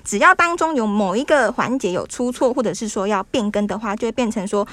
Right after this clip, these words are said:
我们必须要重新的来讨论，也就是砍掉重练。那这样耗费的时间呢，就会非常的长，而且也没有就是其他的弹性可以去做这个更改的需求。可是刚刚杰强提到这个敏捷式的开发呢，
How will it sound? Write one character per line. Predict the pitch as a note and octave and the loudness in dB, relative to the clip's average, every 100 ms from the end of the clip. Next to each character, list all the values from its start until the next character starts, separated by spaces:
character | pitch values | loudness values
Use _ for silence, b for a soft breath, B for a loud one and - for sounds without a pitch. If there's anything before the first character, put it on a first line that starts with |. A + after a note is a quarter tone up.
| B - | B -4
我 | F3+ | -2
们 | G#3+ | -2
必 | D4+ | -2
须 | D4 | 0
要 | A#3 | -2
重 | - G3+ | 0 -4
新 | - G4+ | -2 2
的 | E4 | 4
来 | G3 A3+ | 4 0
讨 | - E3+ | -2 0
论， | A#3 G#3+ | 0 0
也 | |
就 | G#3 | -2
是 | G#3+ A3 | -4 -4
砍 | - G#3+ | -2 2
掉 | E4 E4+ | 4 4
重 | - A#3 | 4 2
练。 | E4 C4+ B B | 4 2 B B
那 | D4 | 0
这 | D4+ | 2
样 | D#4+ | 4
耗 | E4 C#4+ | 4 4
费 | C#4+ | 4
的 | A3+ | 0
时 | - G3 | -4 -4
间 | G#3+ | -2
呢， | G#3 | 0
就 | A3 | 0
会 | B3+ A3+ - B B | 0 -2 -4 B B
非 | B3+ | 0
常 | B3 F#3 | 0 -2
的 | |
长， | G3 - D#3+ | -4 -2 -2
而 | F#3 | -2
且 | A#3+ F3 B B | 0 -2 B B
也 | F3 | -4
没 | G3+ | 2
有 | D#4 G#3+ | 2 0
就 | - B3 | -4 -6
是 | A#3 | -6
其 | - | -4
他 | G#3 E4 | 2 2
的 | C#4+ | 2
弹 | A3+ F#3+ | 0 -4
性 | A3 B3 | 0 0
可 | B3 | 0
以 | G3+ | -2
去 | A3+ | -2
做 | A#3 B3 G3+ | -2 0 0
这 | G#3+ | -2
个 | - | 0
更 | C#4 G4 | 0 2
改 | A#3+ | 0
的 | E3+ | 0
需 | - A#3 | -4 -4
求。 | B3 E3 B B | -2 -4 B B
可 | G#3 | -2
是 | C#4 E4+ | 0 0
刚 | C4+ | 0
刚 | C4+ C#4 | 0 0
杰 | A3 | -2
强 | G3+ | -4
提 | G#3 G#3 | -4 -2
到 | G#3+ | -2
这 | |
个 | G#3+ F3+ | -2 4
敏 | B3+ G#3 | 4 4
捷 | A3 A#3+ | 2 2
式 | F#4 | 2
的 | C#4 | 0
开 | B3 B3+ B3+ | 0 0 2
发 | A#3 | 2
呢， | A#3 | 0